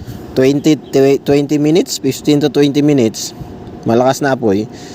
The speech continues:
Ayan, sinubukan ko nang kumain. Ang in-order pala namin, guys, kamasasama si Bro Bro, is, ah, beef or baka. So, yung isang order niya, nag-additional pa kami ng add-ons na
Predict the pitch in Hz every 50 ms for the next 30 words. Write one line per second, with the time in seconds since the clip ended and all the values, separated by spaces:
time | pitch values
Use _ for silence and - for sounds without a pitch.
0 | - - - - - - 120 127 131 131 120 117 113 - 113 110 117 120 127 131
1 | 123 120 131 131 131 123 117 127 131 135 127 117 117 113 113 120 131 139 143 151
2 | 147 156 160 156 - 156 156 156 151 151 151 151 151 151 151 147 139 131 120 120
3 | 120 - - - - - - - - - - - - - 117 123 135 135 135 127
4 | 120 135 139 143 143 139 - 139 131 127 135 139 135 127 117 123 120 110 80 113
5 | 117 120 117 - - - - - - - - - - - - - - - - -
6 | - - - - 113 113 113 113 113 113 107 107 110 139 151 156 - - - -
7 | - - - - 120 123 123 117 123 131 143 - 120 120 117 120 120 117 - -
8 | - - - - - - - - - - - - - - - - - - - 123
9 | 123 131 131 131 131 127 - 165 156 151 156 160 151 165 165 156 160 156 139 135
10 | 131 131 127 - - - 135 131 139 139 - 156 147 147 151 139 - 139 131 139
11 | 139 143 139 139 135 120 120 139 135 120 135 131 127 131 127 - 127 127 123 120
12 | 120 120 117